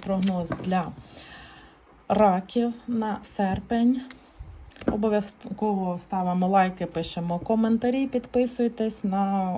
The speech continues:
усі мої соцмережі, а також користуйтесь безкоштовним ботом, де ви можете обирати в будь-яку секунду собі карту, підказку з розшифровками. Це дуже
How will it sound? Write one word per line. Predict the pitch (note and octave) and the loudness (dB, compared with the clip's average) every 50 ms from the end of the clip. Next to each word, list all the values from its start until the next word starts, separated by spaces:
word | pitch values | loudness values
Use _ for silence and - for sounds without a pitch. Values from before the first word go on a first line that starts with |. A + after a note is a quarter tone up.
| - | -4
усі | G3 F#3+ - - G3 | -6 -8 -4 -2 0
мої | F#3 F3+ F3 F3 | 0 0 -2 -4
соцмережі, | F3 - F#3 F3+ - G#3+ A3 B3 C#4+ C#4+ B3 A#3 | -6 -8 -10 -4 -2 -2 -2 0 -2 0 0 0
а | G#3+ | 0
також | G#3 - C4+ C4 - A3+ - | 2 0 0 0 -2 -4 -6
користуйтесь | - - - C4+ A#3 A#3 A3+ - - - B3 B3 B3+ B3+ - C#4 C4+ A#3 | -6 -2 0 0 0 0 -4 -6 -2 0 0 0 0 0 0 0 0 0
безкоштовним | G3+ F#3+ A3 G#3+ - - - G#3 - - - - A#3+ A#3+ A#3+ A#3 A3+ A3 A3 G#3+ G#3 G3+ | 0 -2 -2 -2 -2 -6 -6 -6 -6 -8 -4 0 2 4 6 6 6 4 4 4 4 2
ботом, | F#3 F#3 A3 A3+ A3 G#3 G#3 F#3 F3 F3 E3 | 2 2 2 2 2 2 0 -2 -4 -2 -2
де | F#3 | -4
ви | F3+ F3+ G3+ | -2 0 2
можете | G3 G3+ G#3+ A3+ A3+ G3+ G#3+ G#3 - G3+ G3 F#3+ F#3 - - - - - - - - - - - - | 2 4 4 2 2 0 -4 -2 2 2 2 2 0 -6 -14 -20 -20 -20 -20 -20 -20 -20 -20 -10 -4
обирати | - G3+ G#3 A#3 A#3+ B3 B3+ B3+ B3+ B3+ - A3 G3+ | -2 2 2 4 6 6 4 4 2 0 -2 -2 -2
в | G3 F#3 | -2 -2
будь-яку | F#3 F#3 A3+ C4 C#4 B3 A#3 G#3 G3+ - A3+ | -2 -2 -2 -2 0 0 0 -2 0 -2 -2
секунду | A3 - - G3+ G3+ - A#3 B3 B3 B3 A3 G#3+ | -2 -2 -4 -8 -4 2 4 6 6 6 4 2
собі | G#3 - G#3 G3 F#3 A3 G#3+ - - - - | 0 -2 -4 -2 0 0 0 -2 -4 -8 -4
карту, | - G3 G3 G3+ G3+ G3+ - - - B3 B3 B3 A#3+ - - - - - - - - | -2 2 2 2 2 0 -4 -4 -2 0 0 0 -2 -6 -16 -20 -20 -20 -20 -6 -6
підказку | G#3+ G#3 - - - G#3+ G3+ G#3 G#3+ G#3 G#3 - - G#3 G3 | -6 -6 -6 -4 -2 2 4 4 4 2 -2 -6 -4 -2 -2
з | F#3+ | 0
розшифровками. | F#3+ G3 G3+ - - G3+ G3 - G3+ G#3 G#3+ G#3 G#3 - G3+ G3 F#3+ F#3 | 0 -2 -4 -4 -6 -6 -6 -4 -2 -2 -2 -2 -4 -4 -2 0 0 -2
Це | F#3 - - A#3 A#3+ B3+ B3 - | -4 -2 0 2 2 2 2 0
дуже | - F#3+ E3+ F#3+ G#3 A3+ A3 F#3+ G#3 G3+ F#3 | -4 -6 -2 0 0 0 2 2 2 0 0